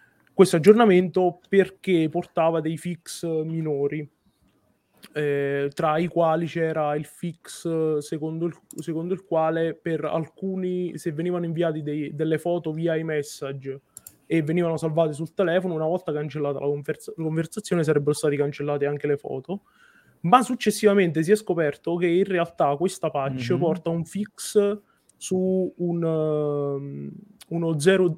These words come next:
Speaker 1: zero days particolarmente importante. Infatti, i-, tramite quella falla l'attaccante poteva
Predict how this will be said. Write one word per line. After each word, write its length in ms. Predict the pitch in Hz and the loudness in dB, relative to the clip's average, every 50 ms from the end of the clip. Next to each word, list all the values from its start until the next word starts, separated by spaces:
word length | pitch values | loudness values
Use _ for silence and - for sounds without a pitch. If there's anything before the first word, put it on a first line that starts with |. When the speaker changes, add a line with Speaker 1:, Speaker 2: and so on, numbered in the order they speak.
| - 156 | -4 -4
Speaker 1:
zero 280 | 143 165 190 185 170 | 0 2 2 2 2
days 720 | 156 160 160 156 151 156 156 - - - - 185 185 180 - - _ _ | 2 2 0 0 0 -2 -4 -6 -6 -2 0 0 0 0 -2 -6 _ _
particolarmente 720 | - 170 160 - - 175 170 175 175 175 196 196 190 170 175 | -2 -2 -2 0 0 0 2 2 2 2 2 2 2 2 0
importante. 640 | 170 147 160 160 - - 170 160 156 156 147 - 170 | 0 0 -2 -6 -4 -2 -2 0 0 -2 -2 -2 -2
Infatti, 800 | 170 165 - 165 165 165 165 - _ 175 170 170 170 170 - - | -2 -2 0 0 0 0 -2 -6 _ -6 -4 -4 -4 -4 -6 -4
i-, 880 | 165 165 160 156 151 156 151 151 151 147 147 147 143 143 - - - - _ _ _ | -4 -4 -2 -2 -4 -4 -6 -6 -6 -6 -8 -8 -8 -8 -10 -12 -14 -20 _ _ _
tramite 380 | - - 175 170 175 170 165 160 | -6 -2 0 0 2 0 0 0
quella 240 | 156 170 175 180 175 | 2 4 4 4 4
falla 380 | - 196 196 190 190 180 170 | 6 6 6 6 6 4 4
l'attaccante 760 | 160 156 156 - - 165 - - - 165 165 170 165 147 165 | 2 2 0 -2 -4 -6 -6 -4 -2 -2 -2 -2 -2 -4 -4
poteva 580 | 139 151 151 147 160 160 160 156 151 151 156 | -4 -6 -6 -4 -2 -2 0 0 0 0 -2